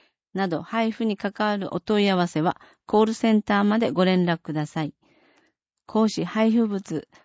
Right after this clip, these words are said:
コールセンター、配布に関するお問い合わせ。ハイコムポスティング株式会社、電話、ゼロ一二ゼロ三二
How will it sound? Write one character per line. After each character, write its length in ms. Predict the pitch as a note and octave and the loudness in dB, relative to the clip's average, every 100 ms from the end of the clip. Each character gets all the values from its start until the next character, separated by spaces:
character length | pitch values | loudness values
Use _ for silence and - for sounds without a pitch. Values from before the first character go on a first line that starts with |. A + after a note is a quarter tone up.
| _ | _
コ 160 | - G#3+ | 0 2
ー 40 | |
ル 80 | G#3 | 2
セ 180 | G#3 G#3 | 0 0
ン 100 | F#3 | 0
タ 160 | - | -2
ー、 380 | D#3+ B2+ - _ _ _ | -4 -4 -10 _ _ _
配 280 | - G#3+ A3 | -6 0 2
布 120 | A3 | 4
に 100 | G#3+ | 2
関 300 | G3+ G#3+ G#3+ | 2 0 0
す 100 | G#3 | 0
る 100 | F#3+ | -2
お 100 | D#3 | -2
問 220 | - F#3+ F3 | 0 0 0
い 60 | |
合 80 | E3 | 0
わ 100 | D#3 | -2
せ。 240 | - D3 - _ _ _ _ _ _ _ | -4 -8 -10 _ _ _ _ _ _ _
ハ 180 | A3 | 0
イ 100 | A3+ | 0
コ 140 | - F#3+ | 2 2
ム 180 | D#3+ D3+ | 2 0
ポ 140 | A3 | -4
ス 80 | - | -2
テ 120 | A3 | 0
ィ 60 | G#3+ | 0
ン 20 | |
グ 140 | G3 | 0
株 260 | - A3 G#3+ | -2 -2 -2
式 260 | - G#3+ | -6 -4
会 200 | G3+ G3+ | -2 0
社、 260 | F3+ D#3+ - _ _ _ _ - | -2 -6 -8 _ _ _ _ -6
電 300 | F3+ F#3 F3 | 0 2 4
話、 180 | E3 - _ _ _ | 2 -2 _ _ _
ゼ 140 | - G3+ | -4 0
ロ 160 | G#3+ | 2
一 240 | A3 G#3 F3+ | 2 0 0
二 260 | F#3 F3+ | 4 4
ゼ 140 | D#3+ D#3+ | 2 -2
ロ 160 | D3+ - _ _ | -2 -6 _ _
三 440 | - A3+ G3+ G3 F3 | -8 -2 2 4 4
二 200 | D3+ | 2